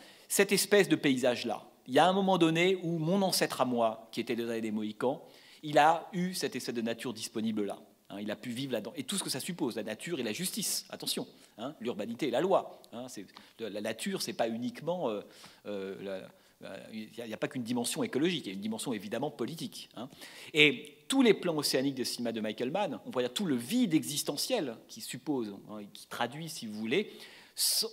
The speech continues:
s-, s'enracine ou s'origine dans cette espèce de plan qui ne, qui n'aura plus jamais l'occasion d'advenir.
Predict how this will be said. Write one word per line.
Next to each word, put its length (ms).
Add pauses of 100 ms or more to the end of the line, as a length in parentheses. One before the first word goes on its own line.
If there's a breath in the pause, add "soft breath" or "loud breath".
s-, 360
s'enracine 760 (300 soft breath)
ou 80
s'origine 460
dans 60
cette 200
espèce 200
de 100
plan 280
qui 160
ne, 140 (260 loud breath)
qui 160
n'aura 300
plus 100
jamais 380
l'occasion 380
d'advenir. 500